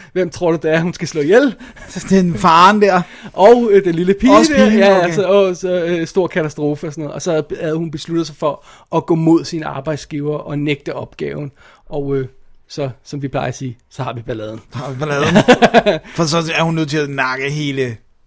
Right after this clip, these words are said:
Speaker 2: bundet.
Speaker 1: Det er så kort, vi kan sige historien i Elektra. Så det.
Speaker 2: Så det.
Speaker 1: Og den er jo altså instrueret af Rob Bowman, som jo, øh,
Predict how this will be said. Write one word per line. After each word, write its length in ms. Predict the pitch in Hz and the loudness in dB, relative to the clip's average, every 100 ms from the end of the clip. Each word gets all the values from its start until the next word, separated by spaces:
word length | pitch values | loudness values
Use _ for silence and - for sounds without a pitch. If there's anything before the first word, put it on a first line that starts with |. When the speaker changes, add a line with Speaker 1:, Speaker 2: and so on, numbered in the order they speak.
| _ - | _ -12
Speaker 2:
bundet. 300 | 117 101 95 _ - | -12 -12 -20 _ -2
Speaker 1:
Det 80 | 233 | 2
er 40 | |
så 120 | 202 | 2
kort, 360 | - 180 165 151 | 2 2 0 -2
vi 80 | 165 | -6
kan 100 | 170 | -6
sige 260 | 170 165 | -6 -6
historien 480 | 143 135 139 131 143 | -6 -6 -6 -6 -8
i 220 | 143 131 _ | -8 -10 _
Elektra. 340 | 160 127 - - _ _ _ _ _ _ _ _ _ _ | -8 -8 -10 -18 _ _ _ _ _ _ _ _ _ _
Så 120 | 170 | -6
det. 140 | 147 131 _ _ - | -4 -6 _ _ -8
Speaker 2:
Så 80 | 143 | -6
det. 160 | 120 98 - | -6 -8 0
Speaker 1:
Og 100 | 165 | 4
den 120 | 240 | 6
er 40 | |
jo 100 | 240 | 6
altså 180 | 185 190 | 4 4
instrueret 400 | 196 - 196 254 | 2 4 6 6
af 160 | 214 165 170 | 4 4 2
Rob 160 | 160 - | 2 2
Bowman, 500 | 175 190 254 240 190 _ _ _ _ _ _ _ - | 0 0 -2 -6 -10 _ _ _ _ _ _ _ -8
som 280 | - 180 180 | -2 0 2
jo, 320 | 170 165 165 | 2 2 4
øh, 460 | 156 151 147 143 | 4 2 0 -2